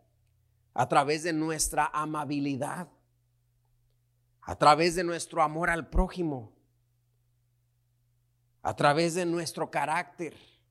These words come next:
a través de nuestro,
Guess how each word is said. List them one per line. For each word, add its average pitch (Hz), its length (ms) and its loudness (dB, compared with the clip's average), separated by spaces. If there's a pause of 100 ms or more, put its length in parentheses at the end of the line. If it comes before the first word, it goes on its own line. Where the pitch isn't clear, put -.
(3000)
a - 140 -10
través 143 380 2
de 185 80 2
nuestro, 147 960 0